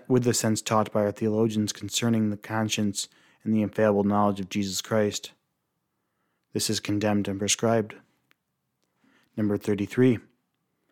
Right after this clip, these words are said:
everyone who is not led by preconceived opinions can readily see that either Jesus professed an error concerning the immediate messianic coming,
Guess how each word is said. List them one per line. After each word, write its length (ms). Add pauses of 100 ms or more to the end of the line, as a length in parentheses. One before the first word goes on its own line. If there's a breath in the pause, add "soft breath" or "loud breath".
(440)
everyone 460
who 140
is 120
not 300
led 260
by 140
preconceived 720
opinions 640 (120)
can 220
readily 300
see 320
that 180
either 220
Jesus 340
professed 540
an 180
error 220
concerning 500
the 100
immediate 560
messianic 520
coming, 400